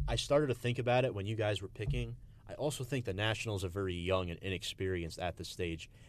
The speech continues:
and that could come back to bite them in this series, too. I mean, that's just something to keep in mind moving forward. But, I mean,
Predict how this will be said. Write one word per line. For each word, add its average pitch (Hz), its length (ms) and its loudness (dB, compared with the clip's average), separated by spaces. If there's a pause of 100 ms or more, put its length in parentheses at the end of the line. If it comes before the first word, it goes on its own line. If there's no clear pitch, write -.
(100)
and 127 160 0
that 190 180 -2
could 151 240 0
come 120 220 0
back 110 240 2
to 104 80 -4
bite 98 260 0
them 90 140 -4
in 92 100 -4
this 90 160 -4
series, 87 400 -2
too. 82 320 -4 (380)
I 104 80 2
mean, 123 100 6
that's 156 180 4
just 127 140 -4
something 110 260 -2
to - 80 -16
keep 101 160 -6
in 90 80 -6
mind 87 280 -4
moving 85 240 -6
forward. 82 420 -2
But, 90 220 4 (560)
I 101 100 -2
mean, 104 360 0